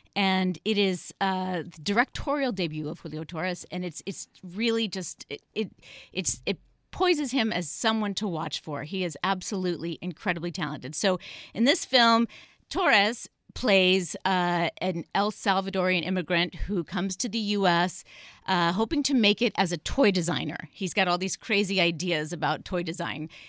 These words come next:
and, uh, he, he, his goal is to work for Hasbro. Well, once he gets here, he finds that he, if he doesn't have a sponsor, he's not gonna be able to stay, and so on and so forth. He gets his first job is in a cryogenic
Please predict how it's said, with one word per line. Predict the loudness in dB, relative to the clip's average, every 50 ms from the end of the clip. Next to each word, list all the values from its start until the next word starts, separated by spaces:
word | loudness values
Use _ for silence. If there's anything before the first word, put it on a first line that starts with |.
| -20 _ -6
and, | -4 -2 0 0 0 0 -2 -4 -4 -4 -2
uh, | -2 0 0 0 0
he, | 0 -2 -4 -6 -6
he, | -8 -6 -4 -4 -2 -4 -4 -6
his | -6 -4 -4 -2 -2 -4
goal | -4 -2 2 4 4 4 4 2
is | 0 -2
to | -4 -4
work | -4 -4 -4
for | -4 -6 -4
Hasbro. | -2 0 0 0 -2 -4 -8 -10 -10 -10 -10 -14 -16 -20 -20 -8 -2
Well, | 0 0 0 0 -2
once | -2 -2 -2
he | 0 0
gets | 2 2 2 2 2
here, | 2 2 2
he | 2
finds | 2 0 0 0 0 -2
that | -6 -8 -10
he, | -8 -8 -6 -8 -8 -10 _ _ -10
if | -8 -8
he | -6 -4
doesn't | -4 -4 -4 -4 -6
have | -6 -6 -6
a | -8
sponsor, | -4 0 2 2 2 2 0 -2 -4
he's | -4 -4 -4 -4
not | -6 -6 -6 -8
gonna | -8 -8
be | -6 -6 -8
able | -8 -10 -12
to | -14 -12
stay, | -12 -6 0 4 6 6 6 6 6 4 2
and | -2 -4
so | -6 -6 -6
on | -4 -6
and | -6
so | -6 -6 -6
forth. | -6 -6 -6 -6
He | -6 -4
gets | -2 -2 -2 -2
his | -4 -6 -6
first | -4 -2 0 0 0 0 2
job | 4 4 4 4 2 -2 -10 -14 -20 -20 -14 -10
is | -6 -4 -4
in | -2
a | -2 -4
cryogenic | -4 -4 0 4 4 6 6 6 4 2 -2 -2 0 0 2 2 0 -2 -2